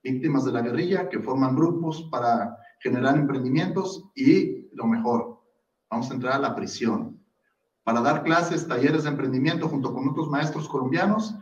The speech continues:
a mujeres que están próximas a recuperar su libertad, para que saliendo tengan más probabilidades de reinsertarse a la sociedad y se alejen del narcotráfico y de la delincuencia.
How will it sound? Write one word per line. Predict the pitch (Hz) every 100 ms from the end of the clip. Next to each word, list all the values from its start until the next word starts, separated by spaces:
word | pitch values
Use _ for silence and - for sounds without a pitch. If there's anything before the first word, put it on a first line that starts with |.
| - _ -
a | 113
mujeres | 117 147 160 -
que | 135
están | 135 143 139 - _
próximas | 147 170 170 190 175 175 - - - _ -
a | 113
recuperar | 113 113 117 120
su | 127
libertad, | 110 101 - - - _ _ -
para | 110 113
que | 117
saliendo | 113 185 208 208 202 -
tengan | 151 151 156
más | 156 -
probabilidades | 156 139 123 123 147 160 147
de | 127
reinsertarse | 120 120 113 113 110 - 151 151
a | 156
la |
sociedad | - - 127 175 - - - _
y | 117
se | 117
alejen | 123 143 147 156 151 - _ _ _ _ _
del | 117
narcotráfico | 113 110 113 135 160 95 87 - -
y | 117
de | 110
la | -
delincuencia. | - 95 196 - 226 -